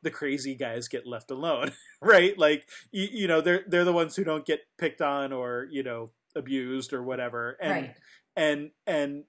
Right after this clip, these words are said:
Speaker 1: why? Well, because they're crazy. And so this is sort of, you know, Lindsay going for broke, and it's like, "I'm, I'm a nut job. Uh, I'll fly off the handle at the smallest thing. So, you know,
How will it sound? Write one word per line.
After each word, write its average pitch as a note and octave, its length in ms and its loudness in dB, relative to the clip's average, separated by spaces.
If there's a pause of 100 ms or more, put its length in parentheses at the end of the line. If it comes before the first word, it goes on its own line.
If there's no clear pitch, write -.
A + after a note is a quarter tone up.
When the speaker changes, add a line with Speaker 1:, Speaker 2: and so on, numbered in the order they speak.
Speaker 1:
why? C3 360 0
Well, D3 280 -2
because F#3 500 -10
they're C4+ 160 -4
crazy. F3+ 560 -8
And E3 140 -4
so F#3 140 2
this F3+ 220 0
is F#3+ 120 -2
sort E3+ 220 2
of, D3+ 180 -2 (540)
you F3+ 340 -6
know, C3+ 140 2
Lindsay C#3 440 -4
going C3 400 -6
for C3 100 -6
broke, C3+ 400 -2
and C#3 140 -8
it's C3+ 180 -6
like, C3 180 -4
"I'm, D3 420 -2 (360)
I'm D3+ 160 -2
a D3 60 0
nut C3+ 220 -6
job. G#3+ 320 -4 (360)
Uh, C#3+ 220 0 (100)
I'll C3+ 300 -4 (120)
fly D3+ 240 0
off D3+ 180 0
the D3 80 -6
handle D3 380 -6
at C3+ 120 -4
the C3+ 140 -6
smallest C#3 680 -6
thing. E3+ 340 -8
So, C3 720 -4 (880)
you D#3+ 160 -4
know, C3 320 -2